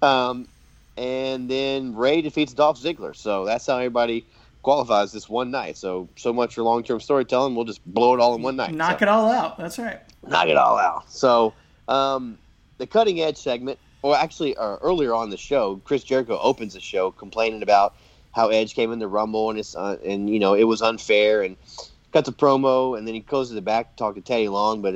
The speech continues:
Speaker 1: Edge is sitting there in, in Teddy's office, and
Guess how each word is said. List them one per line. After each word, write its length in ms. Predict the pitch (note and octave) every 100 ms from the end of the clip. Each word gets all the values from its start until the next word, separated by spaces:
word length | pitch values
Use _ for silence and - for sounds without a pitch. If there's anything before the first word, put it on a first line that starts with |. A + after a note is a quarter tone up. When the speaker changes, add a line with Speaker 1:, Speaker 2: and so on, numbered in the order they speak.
| F#2+
Speaker 1:
Edge 240 | A2 C3+ A#2+
is 80 | -
sitting 260 | A#2 F#2+
there 160 | F#2+ F#2+
in, 200 | F#2 F#2
in 280 | G2+ G#2 G2
Teddy's 320 | A#2 G2+ F2+
office, 420 | A#2+ A#2+ - -
and 160 | F#2